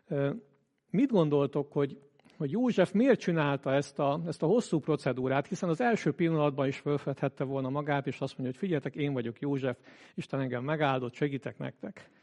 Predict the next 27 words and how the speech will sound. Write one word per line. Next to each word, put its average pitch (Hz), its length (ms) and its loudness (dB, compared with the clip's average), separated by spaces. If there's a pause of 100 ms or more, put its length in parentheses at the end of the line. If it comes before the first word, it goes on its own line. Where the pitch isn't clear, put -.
(260)
De 175 100 2
nem 254 140 4
ez 185 140 4
történt, 170 440 4
hanem 165 240 0
sok-sok 214 500 0
nehézségen, 151 600 0
próbán, 143 420 0
zűrzavaron, 135 640 -2
fájdalmon, 139 720 -2 (320)
ö, 139 160 0
keresztül 151 480 0
kellett 131 300 -2
menni 139 200 -2
a 127 60 0
testvéreknek 147 720 -2
ahhoz, 185 420 2
hogy 160 160 -2
odáig 147 400 2
eljussanak, 139 800 -2 (420)
hogy 139 100 -4
rájöjjenek, 151 520 4
hogy 151 120 -4
tényleg, 139 380 -2
hát 131 140 -2
Egyiptomnak 135 600 -6
a, 131 260 -4